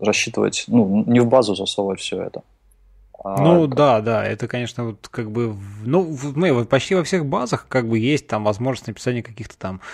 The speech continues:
Speaker 2: U D F-ок, ну, хранимок, э, там на каких-то сторонних языках, там на C, там где-то на там Java, да, и прочее. Есть возможность общения с каким-то там T C P-шной, то есть там открывать сервисы, но, по-моему, всё-таки это сейчас, э, ну и до этого тем более, как-то эти возможности не сильно востребованы, и всё же,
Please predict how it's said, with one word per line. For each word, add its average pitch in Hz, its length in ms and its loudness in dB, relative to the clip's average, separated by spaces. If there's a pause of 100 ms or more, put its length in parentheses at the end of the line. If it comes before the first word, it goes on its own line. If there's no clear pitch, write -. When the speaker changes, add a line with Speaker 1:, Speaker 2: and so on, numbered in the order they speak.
(220)
Speaker 2:
U 113 160 -2
D 113 220 2
F-ок, - 260 -6
ну, 113 160 -2
хранимок, 117 640 -4
э, 98 640 0
там 95 200 -6
на 98 40 -10
каких-то - 460 -12
сторонних 104 460 -4
языках, 104 360 -4
там 107 140 -14
на 98 100 -8
C, 143 320 -2
там 95 280 -2
где-то 98 300 -6
на 90 340 -6
там 87 180 -12
Java, 110 420 0
да, 101 180 -4
и 95 60 -4
прочее. - 480 -8 (380)
Есть 131 220 4
возможность 135 500 2
общения 127 500 2
с - 80 -6
каким-то 113 460 -4
там 98 180 -4
T - 100 -16
C - 160 -10
P-шной, 110 360 -2
то 98 100 -6
есть 95 180 -6
там 98 200 -6
открывать 107 360 0
сервисы, 143 640 2
но, 131 380 0 (220)
по-моему, 156 320 2
всё-таки - 340 -2
это 135 140 4
сейчас, 165 520 -2
э, 113 640 -2
ну 147 200 4
и 120 100 0
до 113 160 2
этого 120 220 2
тем 117 220 -2
более, 156 200 4
как-то - 320 -2
эти 120 240 0
возможности 117 720 -2
не 120 140 -2
сильно 147 260 -4
востребованы, 117 600 0
и 101 40 -8
всё 131 220 0
же, 117 180 0